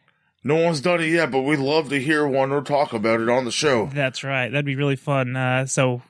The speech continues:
Speaker 2: come on. Someone,
Speaker 1: Come on,
Speaker 2: someone do it.
Speaker 1: levelers. Jump on. Do it.
Speaker 2: We also have a Discord group. Uh, I'm going to leave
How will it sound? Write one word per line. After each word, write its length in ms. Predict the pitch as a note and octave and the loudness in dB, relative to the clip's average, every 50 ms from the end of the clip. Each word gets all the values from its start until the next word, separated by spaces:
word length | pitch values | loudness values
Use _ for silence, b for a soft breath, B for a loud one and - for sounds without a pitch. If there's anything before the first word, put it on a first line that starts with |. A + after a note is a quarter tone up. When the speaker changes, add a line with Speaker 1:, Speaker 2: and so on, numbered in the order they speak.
| _ _ | _ _
Speaker 2:
come 140 | - G#3+ B3+ | 0 0 2
on. 280 | C4 A3 C#3 A#2+ B2 B2 | 2 0 0 -2 -4 -10
Someone, 240 | - - F#3+ G#3 F#3+ | -8 -4 -2 0 2
Speaker 1:
Come 80 | F#3 D#3+ | 2 2
on, 120 | D3 C3+ | 0 0
Speaker 2:
someone 240 | A#2+ B2+ C#3+ D3 G#3 | 0 0 0 2 2
do 60 | G3 | 2
it. 20 | F3+ | 2
Speaker 1:
levelers. 360 | E3+ E3+ E3 D#3+ D3 C3 B2+ | 2 2 2 0 -2 -4 -6
Jump 420 | - - - - - F#3+ F3 - D3+ | -10 -12 -8 -2 0 0 0 2 2
on. 320 | D3+ C#3 B2 A#2 A2+ G#2 | 2 2 2 2 0 0
Do 180 | F#2 C3+ B2+ A2+ | -2 -2 -2 -2
it. 180 | A2+ - - - B B B B B | -4 -6 -8 -14 B B B B B
Speaker 2:
We 120 | F3+ G#3 A#3 | 0 2 2
also 260 | C4 B3 - - A3+ | 2 0 0 0 2
have 160 | G#3 A3+ G#3 | 2 2 2
a 40 | G3 | 0
Discord 600 | E3 D3+ F3+ E3+ - - - F#3+ F#3 F#3 F3 D#3 | 0 0 0 -2 -2 -4 -2 0 0 0 0 -2
group. 500 | D#3 - E3+ E3+ F3+ F3+ F#3 - _ _ - _ _ _ - - | -4 -2 0 0 2 2 0 -2 _ _ -20 _ _ _ -10 -4
Uh, 240 | D#3 D#3 D#3 D#3 - - | 0 2 2 2 2 4
I'm 200 | E3+ G3 A3 G#3 | 4 4 4 2
going 260 | G#3 A3 A3+ A3 G3+ | 2 2 2 0 0
to 160 | - - G3+ | 0 -2 0
leave 320 | F3+ G3+ G#3 G#3 G#3 F#3 | 2 2 2 2 2 0